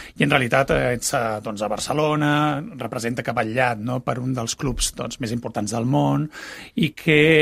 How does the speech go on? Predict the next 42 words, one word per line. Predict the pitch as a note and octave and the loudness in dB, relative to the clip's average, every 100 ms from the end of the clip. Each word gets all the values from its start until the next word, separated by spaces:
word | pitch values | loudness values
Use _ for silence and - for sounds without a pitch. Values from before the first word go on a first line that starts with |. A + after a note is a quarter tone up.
| C3 | 4
evidentment, | C3+ C3 C3+ | 2 2 2
t'han | C#3+ C3+ | 0 0
promès, | C#3+ C3+ C3+ D3+ D3 | 0 2 0 0 -2
doncs, | C#3 A2+ - - | -6 -6 -8 -10
tota | - | -8
una | A#2+ | -6
sèrie | A2+ - A#2 C3 | -4 -4 -4 -4
de, | C#3 A2 A2 | -2 -4 -4
de, | A2+ - | -8 -8
de | B2 | -8
seguretats, | - A2 A2 - C3 - - | -6 -4 -2 0 -2 -4 -10
no? | - - - - - - | -12 -14 -14 -12 -14 -4
Com | - E3+ | 2 4
és | F3 - | 4 2
que | A#2 | -2
es | A#2 | -4
desperten, | G#2+ - A2 - A2 G#2+ | -4 -4 -4 -4 -6 -4
no? | C3 - | -6 -6
Precisament, | D3 C#3 A#2 A2 C3+ D#3+ | -4 -2 -2 -2 -2 -2
tots | A#2+ A2+ | -4 -4
aquests | B2+ - | -4 -4
instints. | A2+ - - A#2 G#2+ - - | -4 -4 -4 -6 -6 -8 -4
Com | C3+ C#3+ | -2 0
és | - | -2
que, | - B2+ | -2 -6
precisament, | C3 C#3+ C3 B2+ B2+ B2+ B2 - - | -4 -2 0 2 0 -2 -6 -14 -6
es | D#3 B2+ | -2 0
desperta | - - | -2 -2
aquest | - - D3+ | -2 -2 -2
instint | - D3+ C#3+ | -2 -2 -2
de | C3 | -2
supervivència, | - C3+ B2+ B2+ B2 C3 C3 - D#3 | -4 -4 -4 -4 -4 -4 -4 -4 -4
de | C3 | -4
dir, | A#2 A2 | -6 -6
"Ostres, | - D3 A#2 - - | -6 -6 -6 -6 -4
em, | A#2 A2+ A2 G#2+ G#2+ - - - - - | 0 2 0 -2 -8 -14 -18 -16 -18 -10
eh, | - C3 A#2 G#2+ | -2 0 0 -2
com | - C#3+ | 0 0
ho | D3+ | 2
faré, | C3+ C3+ A2 G2+ | 0 0 -4 -6
no? | A#2+ G#3+ G3+ A#2+ | -6 -4 -4 -4
Em, | G#2+ G#2 G#2 G#2 | -4 -4 -6 -6